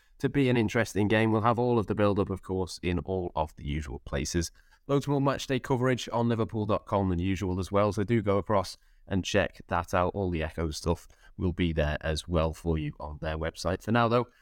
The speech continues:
we shall leave the podcast there. Thanks to Theo, to Dave, and to Tom for joining me, and for you at home for listening as well.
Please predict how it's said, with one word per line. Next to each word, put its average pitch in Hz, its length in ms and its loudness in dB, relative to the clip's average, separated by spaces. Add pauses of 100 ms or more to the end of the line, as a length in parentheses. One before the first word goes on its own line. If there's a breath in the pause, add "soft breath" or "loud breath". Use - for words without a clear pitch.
(200 soft breath)
we 135 100 0
shall 147 140 0
leave 151 200 0
the 143 100 -2
podcast 139 440 0
there. 139 200 2
Thanks 143 300 -4
to 127 120 -10
Theo, 131 260 0
to 123 160 -6
Dave, 123 380 2
and 120 180 2
to 113 80 -8
Tom 87 240 0
for 78 140 -8
joining 85 300 0
me, 85 120 0 (320 soft breath)
and 117 180 0
for 107 60 -4
you 90 160 2
at - 60 -6
home 82 200 0
for 80 120 -2
listening 80 480 0
as 69 320 -10
well. 80 260 -4